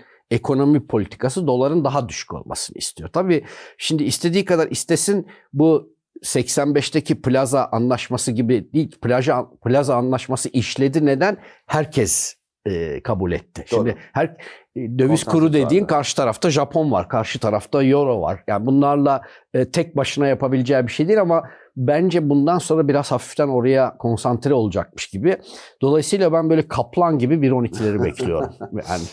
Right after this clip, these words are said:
Speaker 1: tekrar, e, dolar shortlamak için.
Speaker 2: Abi her şeyi
Speaker 1: Hı.
Speaker 2: konuştuk. Eskiden biliyorsun yayınlarda hep böyle dolar yorumuyla bitirirdik ama şimdi
Speaker 1: Hisse
Speaker 2: dolar
Speaker 1: senetlerini konuşalım
Speaker 2: Ee,
Speaker 1: biraz
Speaker 2: biraz
Speaker 1: istiyorsan.
Speaker 2: hisse senedi
Speaker 1: Evet,
Speaker 2: konuşalım.
Speaker 1: evet.
Speaker 2: Sonra da senin daha
Speaker 1: Evet,
Speaker 2: iyi
Speaker 1: evet.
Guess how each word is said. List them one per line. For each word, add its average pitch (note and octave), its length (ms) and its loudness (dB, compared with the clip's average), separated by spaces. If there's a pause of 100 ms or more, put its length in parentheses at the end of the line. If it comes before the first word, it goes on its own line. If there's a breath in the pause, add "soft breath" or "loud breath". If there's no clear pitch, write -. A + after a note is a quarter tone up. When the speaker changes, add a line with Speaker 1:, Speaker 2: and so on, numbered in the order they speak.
Speaker 1:
tekrar, B2 600 -2
e, A2 520 2
dolar A#2 300 2
shortlamak F2 720 -4
için. - 280 -12 (220)
Speaker 2:
Abi D#3+ 160 -2
her G#3+ 160 0
şeyi G3 200 0
Speaker 1:
Hı. G3+ 40 -4
Speaker 2:
konuştuk. F#3 680 -4
Eskiden E3+ 480 -4
biliyorsun F3+ 380 -6
yayınlarda C#3 560 -2
hep - 220 -6
böyle C3 360 0 (260)
dolar B2+ 360 2
yorumuyla G#2+ 640 -2
bitirirdik F#2+ 500 -10
ama B2 320 -4
şimdi C3+ 200 -2
Speaker 1:
Hisse A#2+ 160 0
Speaker 2:
dolar C3 80 2
Speaker 1:
senetlerini F#3 400 0
konuşalım G#2+ 380 -2
Speaker 2:
Ee, A#2+ 40 2
Speaker 1:
biraz C3 200 2
Speaker 2:
biraz G#3+ 160 4
Speaker 1:
istiyorsan. A#2 300 0
Speaker 2:
hisse F#3+ 140 0
senedi D#3+ 120 2
Speaker 1:
Evet, G2+ 120 2
Speaker 2:
konuşalım. A2+ 420 2
Speaker 1:
evet. A#2 80 -8
Speaker 2:
Sonra D#3+ 260 0
da F3 200 2
senin D#3 580 0
daha A#2+ 240 2
Speaker 1:
Evet, D3 80 2
Speaker 2:
iyi C#3 40 4
Speaker 1:
evet. A2 160 2